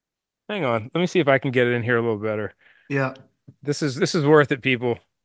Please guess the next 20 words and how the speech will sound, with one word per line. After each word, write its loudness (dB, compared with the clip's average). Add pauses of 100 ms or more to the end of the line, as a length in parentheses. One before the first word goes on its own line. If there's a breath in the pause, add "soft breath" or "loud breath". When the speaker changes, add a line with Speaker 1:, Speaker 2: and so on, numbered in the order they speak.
(400)
Speaker 2:
Yeah, -4
it's -8
Speaker 1:
I 4
do 4
like 4
the -2
idea 4
of 0
them 2
drawing 2
what -4
you've -6
described, 0
though. -4 (440)
Speaker 2:
Yeah, -2
get, -16
get, -12
get -8
some -6
engaged. -4